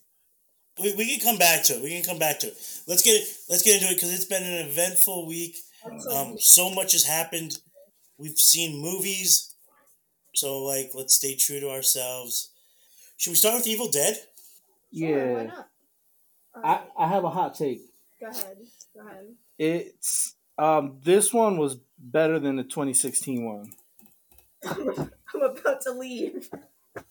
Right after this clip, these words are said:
Speaker 3: But I gotta, I gotta watch both of them though
Speaker 2: Hold on.
Speaker 3: to, to, to
Speaker 1: Uh,
Speaker 3: establish this.
Speaker 2: Wh-
Speaker 1: all right, everyone, go around. Give your reaction. Enrique says that. Julia, go.
Speaker 2: What's wrong with you? Explain yourself.
Speaker 3: I just this
Speaker 1: No,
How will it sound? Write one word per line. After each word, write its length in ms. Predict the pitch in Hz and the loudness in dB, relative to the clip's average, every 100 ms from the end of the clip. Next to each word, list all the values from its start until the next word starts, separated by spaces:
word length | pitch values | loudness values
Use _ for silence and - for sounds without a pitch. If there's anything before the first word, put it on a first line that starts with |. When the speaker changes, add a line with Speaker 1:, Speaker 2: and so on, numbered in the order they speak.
| _ _ _ _ 415 523 539 - | _ _ _ _ -18 -16 -8 4
Speaker 3:
But 80 | |
I 60 | 208 | 6
gotta, 260 | 240 233 196 | 8 6 4
I 80 | 175 | 4
gotta 200 | 185 175 | 4 4
watch 300 | 165 165 151 | 2 0 0
both 220 | 165 156 | 0 0
of 80 | 135 | -6
them 180 | 123 | -6
though 280 | 117 110 104 - | -4 -6 -8 -10
Speaker 2:
Hold 200 | 277 262 | -8 -8
on. 160 | 220 190 | -8 -8
Speaker 3:
to, 80 | 233 | -6
to, 240 | 254 262 | -4 -4
to 120 | - | -4
Speaker 1:
Uh, 60 | 202 | -4
Speaker 3:
establish 540 | - 196 - 123 123 | -2 -6 -6 -14 -14
this. 340 | 117 110 104 - _ - - _ | -12 -12 -12 -18 _ -20 -20 _
Speaker 2:
Wh- 120 | 240 | -18
Speaker 1:
all 100 | 254 - _ _ - - 208 | -18 -18 _ _ -12 0 2
right, 60 | 202 | 4
everyone, 260 | 220 233 | 4 4
go 160 | 208 220 | 2 2
around. 200 | 214 185 | 2 0
Give 120 | 202 | -2
your 180 | 214 202 | -2 -2
reaction. 380 | 190 175 - 143 | -2 0 0 -2
Enrique 340 | 160 185 202 | -4 -8 -2
says 220 | 180 190 180 | 0 2 2
that. 180 | 151 | 2
Julia, 240 | 175 202 147 | 4 4 2
go. 120 | 120 - - _ - - _ _ _ _ _ _ _ _ _ _ _ _ _ _ _ _ _ _ | 0 -2 -4 _ -20 -20 _ _ _ _ _ _ _ _ _ _ _ _ _ _ _ _ _ _
Speaker 2:
What's 320 | 220 262 294 | -10 -8 -8
wrong 380 | 226 240 320 392 | -6 -4 -2 -2
with 200 | 262 - | -2 -2
you? 340 | 240 208 - - | -6 -10 -10 -8
Explain 600 | 254 - - 285 359 381 | -8 -6 -6 -6 -6 -6
yourself. 500 | 269 - - 285 262 202 | -6 -6 -8 -12 -14 -10
Speaker 3:
I 120 | - 160 | -6 -2
just 360 | 185 202 - | 0 0 0
this 180 | 160 | 0
Speaker 1:
No, 80 | 165 | 0